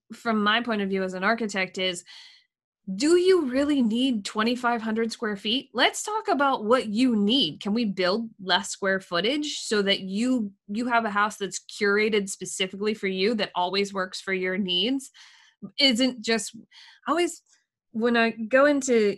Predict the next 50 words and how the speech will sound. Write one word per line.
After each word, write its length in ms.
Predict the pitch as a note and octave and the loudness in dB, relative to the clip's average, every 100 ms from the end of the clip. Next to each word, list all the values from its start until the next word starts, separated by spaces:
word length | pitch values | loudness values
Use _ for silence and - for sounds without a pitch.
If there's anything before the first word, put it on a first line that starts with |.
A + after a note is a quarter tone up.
| - | -4
you 120 | A3+ | -4
know, 320 | G#3 G3 D#3 - _ _ _ | -2 -2 -4 -8 _ _ _
I've 160 | G#3+ G#3 | -6 0
been 160 | G#3+ A3 | 2 4
in 80 | |
a 100 | G3 | 2
ton 220 | F#3+ F#3+ F3+ | -2 -4 -4
of 60 | |
homes 280 | F3+ F3 F3+ | -2 -4 -4
where 100 | F#3+ | -6
you 120 | F#3 | -4
go 140 | G3+ A3 | 0 0
into, 260 | G#3+ G#3 | 0 0
like, 160 | G3+ G3 | -2 0
a 60 | |
developer 500 | G3 F#3+ G3 A3 G#3+ | -2 0 2 2 2
built 260 | G3+ G3+ G3 | 0 2 2
house 300 | F#3+ F#3+ G3+ | 2 2 0
and 120 | G3 | -4
you 60 | G3 | -2
have 140 | G3+ | 0
that 180 | G3+ - | 0 0
weird 280 | G3+ G#3 A3 | 0 0 0
space 320 | - A#3+ B3 | 0 0 0
at 80 | G#3+ | -2
the 80 | F#3+ | -4
top 320 | F#3+ F3+ F3+ | -2 -2 0
of 80 | G3+ | -4
the 80 | |
stairs 480 | F#3+ - F3 F#3+ G3+ | -4 0 0 2 -2
that's, 180 | G3+ F3+ | -6 -4
like, 200 | F#3+ F#3 | -4 -2
not 200 | F#3+ A3 | 0 0
big 160 | A#3 A#3 | 0 0
enough 220 | A#3 A3+ | 0 0
to 100 | G3+ | -2
be 140 | G3+ | 0
a 80 | G3+ | 0
room, 420 | E3+ F#3 G3 A3 | 0 -2 0 0
but 240 | G#3+ G3 F#3 | -2 -2 0
not 220 | G3 - | 0 0
small 320 | - F#3 G3 | -4 0 2
enough. 160 | G#3+ G#3 | 0 -2
Like, 180 | A3 G3+ - - - | -4 -6 -12 -20 -4
what 240 | A3 F4 F4+ | 4 4 6
do 100 | G4 | 4
you 260 | F#4 F4 | 6 2
do 320 | A3+ C4 D#4 | 2 2 2
with 260 | D4+ B3+ G3 | 2 0 0
that? 240 | F3+ C3+ | -2 -2